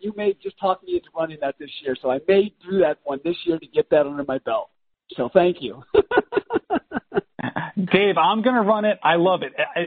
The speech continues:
Speaker 2: it's one of those races. It's so funny. Anyone who's ever run that race knows it's basically like the running version of a pickup basketball game.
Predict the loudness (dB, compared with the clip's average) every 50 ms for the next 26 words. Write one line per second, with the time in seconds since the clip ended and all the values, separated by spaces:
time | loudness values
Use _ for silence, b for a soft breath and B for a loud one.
0 | -2 -2 -2 -2 -2 -2 -2 0 2 2 0 0 2 0 0 0 0 0 -2 -4
1 | -4 -6 -6 -6 -6 -6 0 0 2 0 2 2 2 0 2 0 -4 -8 -12 _
2 | _ -6 -4 0 0 2 2 2 2 2 2 2 2 2 2 4 2 2 2 0
3 | -2 -2 0 -2 -2 -2 -2 -2 0 0 2 2 0 -2 -4 B B B B B
4 | -4 -4 2 4 4 4 4 2 -2 -4 -4 _ 0 2 2 4 2 2 2 0
5 | -4 -8 -16 _ _ _ _ _ _ _ 4 4 4 4 6 4 2 2 2 0
6 | -4 -4 -2 0 0 0 0 0 -2 -2 -2 -2 0 0 0 -2 -2 0 0 0
7 | 2 2 2 4 2 2 2 0 -2 -6 -6 -4 -4 -4 -4 -6 -8 -10 -10 -12